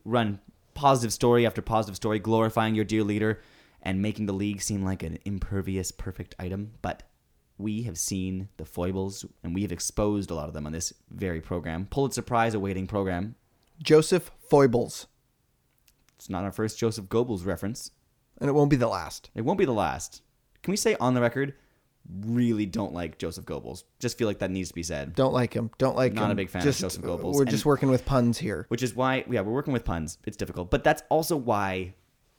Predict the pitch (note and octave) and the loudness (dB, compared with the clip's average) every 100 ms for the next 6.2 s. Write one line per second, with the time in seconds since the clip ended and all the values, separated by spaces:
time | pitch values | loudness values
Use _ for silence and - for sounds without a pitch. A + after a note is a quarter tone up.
0 | _ _ _ C3+ - D#3+ D3+ B2+ A2+ A2 | _ _ _ -6 2 2 4 2 2 0
1 | - A#2+ A2+ - G2 A2 - G2 F2+ G2+ | 0 0 0 -2 -4 -4 -6 -6 -2 -2
2 | G2 - F2+ F#2 G#2 - _ _ _ _ | -2 -4 -2 -4 -6 -12 _ _ _ _
3 | _ _ _ _ _ _ G#2+ B2+ - - | _ _ _ _ _ _ 0 0 2 4
4 | B2 B2 - D#3 E2+ B2+ C3+ - _ - | 6 6 4 4 4 4 4 2 _ -8
5 | - - G2+ - - C#3+ C#3 C3 - B2+ | -8 -2 -2 -2 2 2 4 0 4 4
6 | - | 4